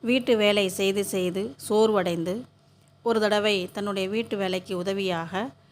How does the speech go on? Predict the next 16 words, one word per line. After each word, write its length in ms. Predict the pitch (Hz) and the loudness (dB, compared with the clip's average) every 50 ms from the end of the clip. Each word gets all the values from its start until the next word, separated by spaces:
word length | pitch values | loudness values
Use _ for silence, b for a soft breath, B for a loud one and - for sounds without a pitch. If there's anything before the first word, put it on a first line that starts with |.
| b b b b b - | b b b b b -2
நபி 260 | 208 214 214 226 233 | -2 0 0 0 0
ஸல்லல்லாஹு 420 | 262 233 226 214 214 220 233 226 214 | 2 2 2 4 4 2 2 2 0
அலைஹி 220 | 190 185 185 190 | 0 0 0 -2
வஸல்லம் 320 | 196 196 208 196 196 190 190 | -2 -4 -4 -4 -2 -2 -2
அவர்களிடம் 500 | 180 175 180 175 170 180 214 247 269 - - | -2 -4 -4 -4 -4 -6 -6 -8 -8 -10 -6
ஒரு 180 | 214 208 202 196 | -4 -2 0 0
அடிமையை 500 | 175 190 196 220 220 226 214 214 196 196 | 0 0 -2 -2 -2 0 -2 -2 -4 -4
கேட்கலாம் 480 | - 190 196 196 208 196 196 190 190 | -4 -4 -4 -2 -2 -2 -2 -2 -2
என்று 320 | 185 175 170 165 180 190 233 285 - _ _ _ b b b b b b b b b b - | -2 -4 -4 -4 -6 -6 -8 -8 -10 _ _ _ b b b b b b b b b b -6
நபி 180 | 208 214 220 220 | -6 -4 -4 0
ஸல்லல்லாஹு 360 | - 220 208 208 208 214 214 208 | 0 0 2 4 2 2 2 0
அலைஹி 180 | 190 190 196 | 0 0 -2
வஸல்லம் 240 | 196 208 196 190 185 | -4 -4 -4 -4 -4
அவர்கள் 180 | 175 180 175 170 | -4 -4 -4 -6
வீட்டுக்கு 380 | 175 180 175 - 180 - 214 | -6 -8 -8 -8 -8 -6 -4
வருகிறார்கள். 560 | 214 190 175 165 170 170 160 165 190 185 170 | -4 -2 -2 -2 -4 -4 -4 -6 -8 -10 -14